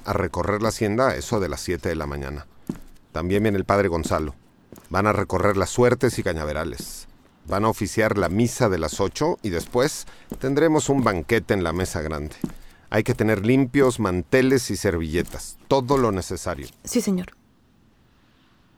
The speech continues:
Speaker 1: ¿Se puede saber dónde estabas?
Speaker 2: ¿Mande?
Speaker 1: Estabas con tu hijo.
Speaker 2: No.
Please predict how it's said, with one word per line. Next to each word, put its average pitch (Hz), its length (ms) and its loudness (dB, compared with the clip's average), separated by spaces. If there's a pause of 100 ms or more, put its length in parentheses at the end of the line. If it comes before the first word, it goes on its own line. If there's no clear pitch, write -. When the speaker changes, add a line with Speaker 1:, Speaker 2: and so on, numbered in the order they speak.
(960)
Speaker 1:
¿Se - 180 -2
puede 185 220 2
saber 135 300 2
dónde 113 200 2
estabas? 92 580 -4 (1000)
Speaker 2:
¿Mande? 220 300 -2 (1500)
Speaker 1:
Estabas 127 480 -2
con 113 160 2
tu 69 180 -6
hijo. - 340 -8 (140)
Speaker 2:
No. 220 260 2